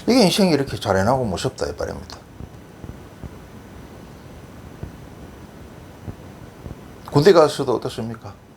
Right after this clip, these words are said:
오십 분 훈련, 십 분 휴식하면 십 분 휴식 동안에 화장실도 갔다 오고 초코파이도 먹고, 어?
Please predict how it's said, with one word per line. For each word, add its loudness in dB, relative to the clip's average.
오십 0
분 0
훈련, 0
십 -6
분 -2
휴식하면 -2
십 -6
분 0
휴식 -2
동안에 0
화장실도 2
갔다 0
오고 -6
초코파이도 2
먹고, -4
어? 0